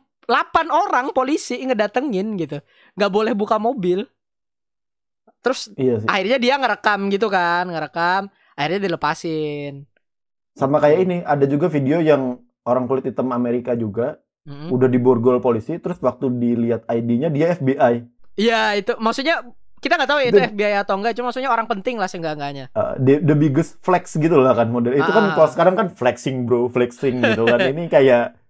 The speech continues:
Speaker 2: itu kayak how to show yourself tuh kayak, ya mungkin cara terbaiknya adalah kayak gitu, biarin nih.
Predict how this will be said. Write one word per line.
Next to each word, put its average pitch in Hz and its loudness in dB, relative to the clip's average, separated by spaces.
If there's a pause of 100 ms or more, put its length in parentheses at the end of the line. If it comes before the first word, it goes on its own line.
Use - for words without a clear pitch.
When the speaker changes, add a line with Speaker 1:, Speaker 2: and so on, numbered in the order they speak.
(560)
Speaker 2:
itu 147 0
kayak 139 6
how 139 4
to 147 -2 (600)
show 131 -2
yourself 127 2
tuh 208 -2
kayak, 123 0
ya 120 0
mungkin 131 -2
cara 135 2
terbaiknya 120 0
adalah 160 0
kayak 120 -2
gitu, 139 -4
biarin 123 2
nih. 123 -4